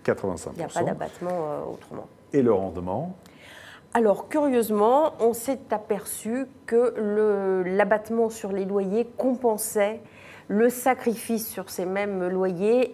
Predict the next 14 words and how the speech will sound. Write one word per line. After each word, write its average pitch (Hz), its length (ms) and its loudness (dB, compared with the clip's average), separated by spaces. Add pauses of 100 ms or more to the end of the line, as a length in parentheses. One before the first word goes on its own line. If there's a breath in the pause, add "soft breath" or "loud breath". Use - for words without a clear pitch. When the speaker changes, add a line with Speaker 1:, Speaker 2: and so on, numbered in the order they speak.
Speaker 2:
et, 202 320 0
excepté 247 720 0 (520 loud breath)
à 214 80 6
Paris, 220 400 2 (340 loud breath)
on 220 100 4
s'est 220 140 2
aperçu 214 460 0
que - 140 -2
le 202 100 0
dispositif 196 960 -6
COS 185 340 -2
était 196 320 -2
plus 208 280 -8
rentable. - 500 -8